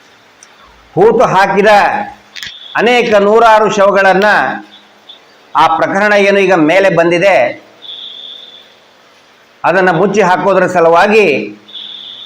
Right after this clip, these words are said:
ಬಹುಶಃ ತಾವೆಲ್ಲ ನೋಡಿರ್ಬೇಕು. ಒಂದ ತಿಂಗಳಿಂದ ಹೇಳ್ತಾ ಇದ್ರು,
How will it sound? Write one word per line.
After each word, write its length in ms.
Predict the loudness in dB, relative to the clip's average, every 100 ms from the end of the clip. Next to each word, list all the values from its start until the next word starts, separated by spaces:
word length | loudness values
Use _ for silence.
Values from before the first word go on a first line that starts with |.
| -20 -20 _ _ _ _ _ _ _ _ -4
ಬಹುಶಃ 340 | 0 2 2 2
ತಾವೆಲ್ಲ 320 | 2 2 2
ನೋಡಿರ್ಬೇಕು. 680 | 2 0 0 0 -2 -6 -12 -16 -20 -20 -18 -18 -20 -20 -20 -20 -20 -20 _ -20 -20 _
ಒಂದ 260 | -2 0 2 2 4 2 -2 -10 -18 -20 _ -20 _ _ _ _ -2
ತಿಂಗಳಿಂದ 480 | 2 2 2 2 0 -2 -6 -14 -20 -18 -18 -18 -20 -20 -6
ಹೇಳ್ತಾ 380 | -2 0 2 2
ಇದ್ರು, 460 | 2 0 -2 -4